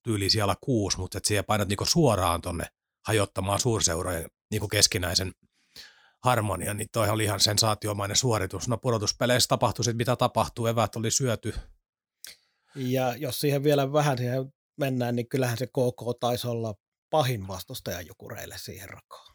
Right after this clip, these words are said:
Speaker 1: Oli, oli. Mutta tullaan tähän väittämään. Mie en joukkueesta uskaltanut,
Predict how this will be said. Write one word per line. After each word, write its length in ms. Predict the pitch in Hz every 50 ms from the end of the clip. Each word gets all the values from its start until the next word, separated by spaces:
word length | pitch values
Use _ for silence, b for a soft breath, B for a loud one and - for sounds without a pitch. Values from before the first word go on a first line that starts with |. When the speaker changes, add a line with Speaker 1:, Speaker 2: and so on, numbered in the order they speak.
| _ -
Speaker 1:
Oli, 320 | 120 117 113 107 98 104 - -
oli. 260 | - 113 110 104 - - _ b b b b b b b b b b _ -
Mutta 400 | 135 - - - 123 - - _ -
tullaan 260 | - 156 147 143 139
tähän 200 | 139 127 147 151
väittämään. 640 | 143 156 139 123 - - 123 110 113 113 110 107 104 -
Mie 240 | - 131 147 135 123
en 160 | 113 110 110 -
joukkueesta 560 | - 143 143 147 - - 135 120 - - 139
uskaltanut, 580 | 127 113 - - 120 110 127 120 120 101 -